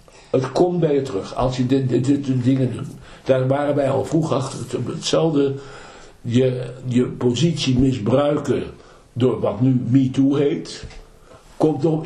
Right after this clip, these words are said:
je ziet, het komt bij je terug. Ik weet nog dat Jos Brink eens een paar jongetjes had beloofd dat ze een carrière, eh, gingen maken. Die twee families hebben een proces aangespannen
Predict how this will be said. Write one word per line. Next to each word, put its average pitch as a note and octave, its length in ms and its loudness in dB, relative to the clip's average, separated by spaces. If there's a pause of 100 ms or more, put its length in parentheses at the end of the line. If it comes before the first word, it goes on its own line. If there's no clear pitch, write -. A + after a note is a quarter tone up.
je E3+ 160 2
ziet, B3+ 300 0
het - 140 -14
komt F3 180 4
bij E3 160 2
je D#3 80 0
terug. D3 460 -4
Ik C3 160 -2
weet E3+ 160 4
nog D#3+ 120 0
dat D#3 180 0
Jos C#3+ 240 0
Brink C#3+ 340 0 (580)
eens B2+ 140 0
een C3 100 2
paar C3 220 2
jongetjes C3 420 0
had B2 180 0
beloofd A#2+ 500 0 (380)
dat C3 180 0
ze B2 120 2
een A#2 120 -2
carrière, A#2 800 0
eh, G2+ 280 -4
gingen G2 320 -6
maken. G2 280 -6
Die A#2+ 180 -2
twee B2 460 0
families B2 500 0
hebben G#2+ 240 0
een G2+ 60 -6
proces C3 480 -2
aangespannen G#2 640 -4